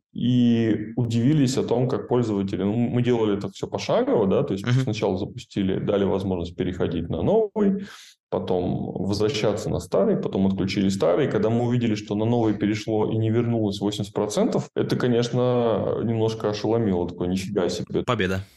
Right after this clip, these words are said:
Speaker 1: Ну да, то есть всё. Ещё дали какое-то время людям побыть на старом дизайне, около месяца, потом его выключили. Это первое, что мы сделали. Второе, ну, было несколько мелких вещей, да, таких небольших, простых.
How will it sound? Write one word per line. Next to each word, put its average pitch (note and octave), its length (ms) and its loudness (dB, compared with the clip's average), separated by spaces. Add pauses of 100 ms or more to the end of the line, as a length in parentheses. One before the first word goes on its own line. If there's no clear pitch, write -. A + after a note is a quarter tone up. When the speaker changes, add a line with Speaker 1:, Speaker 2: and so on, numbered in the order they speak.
(100)
Speaker 1:
Ну A2+ 80 2
да, E2+ 220 2
то - 120 -4
есть - 100 -8
всё. - 460 -2
Ещё G2+ 240 0
дали A2+ 260 2
какое-то G2 360 0
время F#2+ 320 2
людям G2 280 2
побыть F#2+ 300 -2
на F#2+ 80 -4
старом F#2+ 400 -2
дизайне, C#3 400 2
около G#2+ 300 -2
месяца, F#2+ 440 -4
потом - 260 -2
его F2+ 220 0
выключили. E2 440 -8
Это D3 220 -2
первое, G2 400 2
что C#3 180 -2
мы D#3 100 2
сделали. D#3+ 440 4
Второе, C#3 680 0
ну, C#3+ 140 0
было D3 300 2
несколько C3 560 0
мелких D3+ 480 -2
вещей, F#2+ 400 -2
да, G#2+ 180 2
таких A2 320 -4
небольших, G2 560 0
простых. G2 480 -2